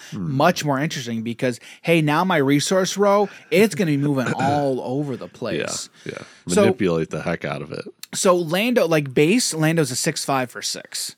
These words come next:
Speaker 1: Hmm.
Speaker 2: with, with Saboteur.
Speaker 1: Mm-hmm.
Speaker 2: I mean, that's not, that's, that's not bad. That's not bad at all, right? Maybe a s-, slightly less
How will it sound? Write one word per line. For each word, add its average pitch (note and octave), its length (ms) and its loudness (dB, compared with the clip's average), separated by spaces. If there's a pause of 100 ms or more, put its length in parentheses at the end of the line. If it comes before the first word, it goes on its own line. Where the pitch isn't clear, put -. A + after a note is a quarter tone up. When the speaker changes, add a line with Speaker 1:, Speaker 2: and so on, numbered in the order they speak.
Speaker 1:
Hmm. C#2+ 300 -8 (140)
Speaker 2:
with, - 220 -2 (400)
with G3 180 0
Saboteur. B2+ 680 -8 (360)
Speaker 1:
Mm-hmm. D2+ 360 -10 (440)
Speaker 2:
I D3+ 60 -6
mean, D#3 100 -2
that's G#3+ 200 0
not, E4 220 -2
that's, F3+ 420 -2
that's F#3 240 0
not G3+ 200 2
bad. B2+ 380 -2 (240)
That's C#3+ 220 -8
not F#3 160 -2
bad C3+ 220 -4
at G2+ 100 -8
all, - 400 -8 (160)
right? A2+ 280 -6
Maybe A#3+ 340 2
a - 20 2
s-, - 240 -4
slightly G#3+ 760 0
less C#3 540 0